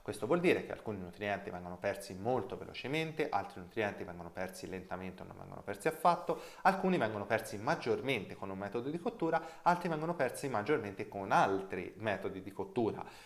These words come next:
E spiega il motivo perché non si può parlare di perdita di proprietà, ma la cottura non fa perdere i nutrienti, non fa perdere i minerali in generale. Bisogna andare a guardare come la cottura fa perdere ad esempio il ferro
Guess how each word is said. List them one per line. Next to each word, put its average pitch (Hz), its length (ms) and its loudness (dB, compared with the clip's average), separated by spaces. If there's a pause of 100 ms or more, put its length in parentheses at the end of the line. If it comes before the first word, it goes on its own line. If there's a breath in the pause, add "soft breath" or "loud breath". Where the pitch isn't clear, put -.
(280 loud breath)
E - 360 2
spiega 101 400 0
il 117 40 2
motivo 185 440 4
perché - 480 2
non 139 160 -2
si 190 100 -4
può - 160 6
parlare 104 420 8
di 104 120 0
perdita 104 500 4
di 101 140 -2
proprietà, 104 720 6
ma 98 100 4
la 123 80 0
cottura 131 300 0
non 110 100 0
fa 131 160 2
perdere 107 440 2
i 110 60 0
nutrienti, 110 800 2
non 104 140 -4
fa - 160 2
perdere 107 420 0
i 107 40 0
minerali 110 800 6
in 107 120 -8
generale. 92 540 0 (280 loud breath)
Bisogna 110 360 0
andare 98 180 -4
a - 20 2
guardare 131 480 6
come 131 220 0
la 90 80 0
cottura 175 480 4
fa - 380 -4
perdere 110 420 -4
ad 98 80 -4
esempio 90 380 -8
il - 80 -12
ferro - 480 4